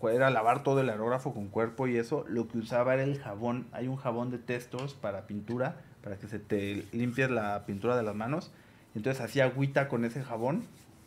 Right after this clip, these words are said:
este, y ahí, o sea, en el agua de ese jabón metía las piezas y se le salía todo. Se le salía todo.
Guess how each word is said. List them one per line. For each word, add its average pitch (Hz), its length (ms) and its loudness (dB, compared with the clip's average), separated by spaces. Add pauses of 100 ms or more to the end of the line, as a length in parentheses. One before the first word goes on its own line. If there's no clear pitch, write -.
(640)
este, 95 460 -10 (280)
y 107 180 -4 (100)
ahí, 110 360 4 (400)
o 95 60 -6
sea, 98 320 -4
en 107 160 -2
el 113 160 0
agua 143 320 6
de 139 100 2
ese 143 180 -2
jabón 139 440 -2 (360)
metía 110 280 4
las 113 160 2
piezas 110 480 -4
y 147 140 -2
se 143 120 0
le 117 140 4
salía 117 380 2
todo. 117 280 -2 (2250)
Se 139 160 2
le 147 100 2
salía 127 320 4
todo. 120 320 2